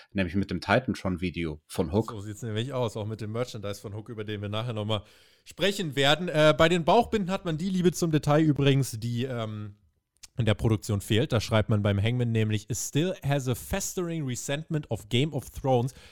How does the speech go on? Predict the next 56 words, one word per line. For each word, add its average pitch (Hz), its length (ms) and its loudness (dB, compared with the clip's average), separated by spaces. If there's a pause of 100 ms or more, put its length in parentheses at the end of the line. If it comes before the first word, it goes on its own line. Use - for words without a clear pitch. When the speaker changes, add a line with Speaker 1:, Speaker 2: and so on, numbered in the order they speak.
(160)
Speaker 2:
Weißt 160 280 6
du, 208 80 -2
was 165 260 2
das 175 200 0
eins 170 400 -4
zu - 120 -4
eins 160 260 0
übersetzt 127 600 0
heißt? 98 540 0 (460)
Speaker 1:
Ja, 107 260 4
ich 107 160 -2
weiß, 113 240 4
dass 104 180 -2
sie 101 120 -4
damit 98 320 0
das 98 160 -2
Winterthema 131 580 2
angesprochen 220 580 0
haben. 143 140 4
Da 180 140 4
war's 254 240 4
doch. 110 180 4
Speaker 2:
Ja. 117 60 4
Speaker 1:
"Winter 151 240 4
is - 160 -2
Coming" 180 400 6
ist 135 160 4
eine 113 80 2
Anspielung 107 440 2
auf 107 140 2
Game 92 160 2
of 95 160 0
Thrones. 202 440 6
Man 110 120 2
haut's 135 220 2
in - 40 4
die 113 60 2
Bauchbinde 165 640 4 (240)
und 120 180 0
du 135 60 2
beschwerst 127 400 4
dich 123 100 -4
hier 131 100 2
minutenlang, 117 680 4
dass 107 180 -2
man 117 140 2
das 107 100 -2
Thema 90 320 0
nicht 76 160 -8
aufgreift. 117 300 -4
Speaker 2:
Der 170 160 0
Speaker 1:
Also 190 160 0
Speaker 2:
Hangman 165 160 -2
Speaker 1:
wirklich. 254 180 0
Speaker 2:
hat - 80 -10
einen 139 300 -2